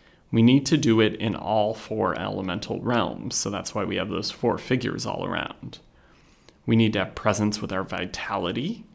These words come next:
which is fire. We need to have presence with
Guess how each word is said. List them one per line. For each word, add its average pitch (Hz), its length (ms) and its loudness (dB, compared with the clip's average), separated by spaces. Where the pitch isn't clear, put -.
which - 200 -6
is 110 140 -2
fire. 73 680 -4
We 110 80 0
need 110 180 4
to 107 60 2
have 101 180 -2
presence 110 640 -2
with 107 160 -2